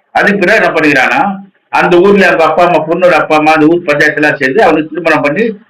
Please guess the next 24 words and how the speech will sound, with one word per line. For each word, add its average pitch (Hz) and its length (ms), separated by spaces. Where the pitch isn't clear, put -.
பதினெட்டு 175 440
ஆண்டுகளாக 151 380
திருமண 160 320
குடும்பம் 156 320
நடத்திடுறாங்க. 120 480
திடீர்னு 208 380
வந்து 175 160
அந்த 151 160
பையன் 165 260
வந்து 165 160
அவங்க 135 180
அம்மா 175 160
கிட்ட 151 220
தொடர்பு 139 280
பண்ணி 110 480
அவங்க 135 240
அம்மா 190 280
கூப்பிட்டு 170 320
என்ன 156 120
பண்ணிக்கிறாங்க, 143 300
"டேய், 151 280
கொஞ்ச 151 180
நாள் 170 220
இரு, 117 380